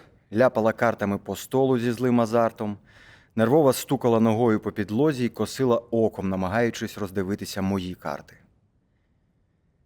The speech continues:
«Запам'ятайте, юначе», — говорила мені баба Дора, збираючи зі стола карти і навіщось вказуючи гострим пальцем в кут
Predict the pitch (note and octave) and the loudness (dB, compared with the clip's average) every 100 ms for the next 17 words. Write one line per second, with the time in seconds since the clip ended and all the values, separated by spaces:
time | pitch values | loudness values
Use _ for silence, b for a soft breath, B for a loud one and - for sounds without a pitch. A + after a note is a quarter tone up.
0 | _ _ - A#2+ - E3+ E3 - - - | _ _ -8 -6 -4 -2 -2 -2 0 0
1 | - F2+ G2+ A2+ C#3 - - - - _ | 0 -4 -4 -4 -4 -6 -10 -14 -20 _
2 | _ _ _ F#2+ G#2 A2+ A2 G#2 G2+ F#2+ | _ _ _ -4 0 0 2 0 0 0
3 | G2 F#2 F2+ C#3 A#2+ G#2 B B G2 G2 | 0 -2 -2 0 0 -4 B B -6 0
4 | A#2 A#2+ A2 G2 G2+ - - B2 G#2 - | 2 2 0 -8 -10 -8 -4 -2 -2 -2
5 | C3 C3+ G#2 F#2+ G2+ G#2+ A#2+ - G#2 - | -2 -2 -4 -2 -2 -4 -6 -8 -10 -4
6 | A#2 G#2+ G#2 - G#2 A2+ A2+ G#2 G2 A#2+ | -2 0 -2 -6 -8 -8 -8 -8 -4 -2
7 | A#2+ - G#2+ G#2+ - C3+ G#2+ - | -2 -2 -2 -2 -2 -2 -2 -4